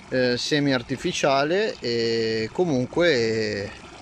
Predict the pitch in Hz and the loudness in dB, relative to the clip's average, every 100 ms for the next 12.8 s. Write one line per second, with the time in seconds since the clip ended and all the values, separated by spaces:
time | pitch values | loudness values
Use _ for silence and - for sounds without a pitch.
0 | - - - - - - - 135 - 135 | -20 -20 -20 -20 -20 -16 -8 -6 -2 0
1 | 151 143 131 127 143 127 127 123 147 175 | 2 4 4 2 2 2 0 0 0 0
2 | 123 135 117 131 120 113 120 123 131 131 | 0 0 0 0 -2 -2 -2 0 -2 -2
3 | 117 120 120 131 127 - 127 123 120 117 | -2 -2 0 0 0 0 0 2 0 0
4 | 120 123 123 123 120 - 131 127 120 135 | -2 -2 0 0 -2 0 0 2 2 0
5 | 127 - 117 117 113 117 117 107 123 127 | 0 -2 -2 0 0 0 -2 -2 -2 0
6 | 139 127 117 120 110 123 127 117 117 151 | 0 0 -4 -4 -2 -2 0 -2 0 0
7 | 151 131 110 131 135 143 - - - - | 2 0 0 0 -2 -2 -10 -16 -10 -2
8 | 120 135 143 113 110 123 123 120 107 110 | 0 0 0 -2 -2 -2 -4 -4 -4 -4
9 | 110 104 95 98 - - - 123 101 92 | -2 -4 -4 -6 -8 -14 -4 -2 -2 -4
10 | 107 - - - - - - - - 135 | -8 -10 -18 -20 -20 -20 -18 -18 -16 -2
11 | 139 135 117 113 78 - - - - - | 2 2 0 -4 -8 -12 -16 -16 -14 -14
12 | - - _ _ _ - 143 | -16 -18 _ _ _ -12 -6